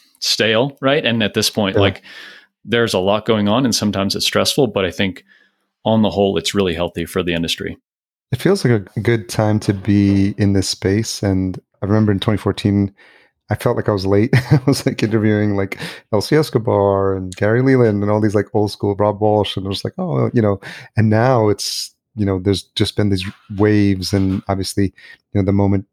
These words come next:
Speaker 2: Apple put the, put podcasts on the iPhone, you know, Serial,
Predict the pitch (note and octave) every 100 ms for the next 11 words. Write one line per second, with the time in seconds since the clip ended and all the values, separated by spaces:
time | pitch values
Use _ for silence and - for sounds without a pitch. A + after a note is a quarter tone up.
0 | _ - G2+ - G2 G#2+ - G2+ G2 F#2+
1 | A#2+ - _ - - G#2+ - G#2+ - -
2 | G#2 A2+ B2 A2 - G2+ F#2+ F#2+ F#2+ F#2+
3 | A#2 F#2+ G2+ A#2+ C3+ A#2 G#2+ G2 F#2 F2+